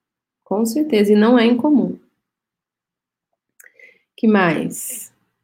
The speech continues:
Quadro de depressão, síndrome do pânico, não conseguir cuidar dos filhos, conflitos de casal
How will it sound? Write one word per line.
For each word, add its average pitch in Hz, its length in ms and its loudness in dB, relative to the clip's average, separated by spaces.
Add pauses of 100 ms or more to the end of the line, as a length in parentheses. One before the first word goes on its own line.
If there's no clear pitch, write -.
(3250)
Quadro 240 320 0
de 226 100 -6
depressão, 214 600 0
síndrome 196 420 -6
do 196 100 -8
pânico, 185 500 -4
não 185 140 -4
conseguir 190 380 -8
cuidar 180 320 -2
dos 175 200 -8
filhos, 185 400 -2
conflitos 185 480 -8
de 190 80 -8
casal 180 720 -2